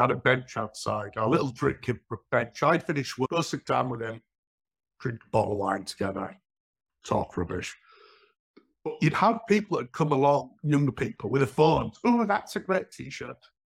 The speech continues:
I want to take a photo. Can you move out the way? I want to take," the fact that he had t-shirt, and I was always annoyed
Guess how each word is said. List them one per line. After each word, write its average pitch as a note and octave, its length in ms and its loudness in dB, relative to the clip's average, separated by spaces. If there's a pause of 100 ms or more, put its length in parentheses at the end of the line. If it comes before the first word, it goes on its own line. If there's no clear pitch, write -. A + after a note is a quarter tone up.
(140)
I F3 100 4
want E3+ 200 4
to - 80 -8
take E3+ 180 0
a D#3 60 -4
photo. D#3 320 2
Can D3+ 160 -6
you D#3 80 -10
move F3 220 0
out E3+ 220 2
the D3 80 -8
way? F3+ 140 4
I F3 80 6
want D#3 240 0
to - 120 -6
take," D3 120 -4
the E3+ 80 2
fact A3+ 280 2
that A3+ 80 2
he G#3+ 60 2
had G3 180 2
t-shirt, F#3+ 320 -4
and D#3 100 -2
I G#3+ 140 4
was G#3 200 -2
always D#3 320 2
annoyed C3+ 280 0